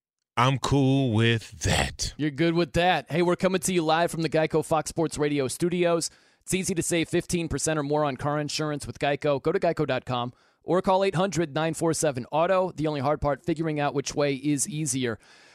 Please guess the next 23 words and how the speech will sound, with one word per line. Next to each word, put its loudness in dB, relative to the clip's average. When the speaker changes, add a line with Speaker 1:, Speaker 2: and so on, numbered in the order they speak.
Speaker 2:
Now, 6
there's 4
the 6
other 6
thing 2
I 6
was 2
wrong 4
about, 0
big 0
man. -2
You 4
were 6
right. 4
If -4
we 2
go 4
in 2
the 2
hot 2
tub 2
time 2
machine, 0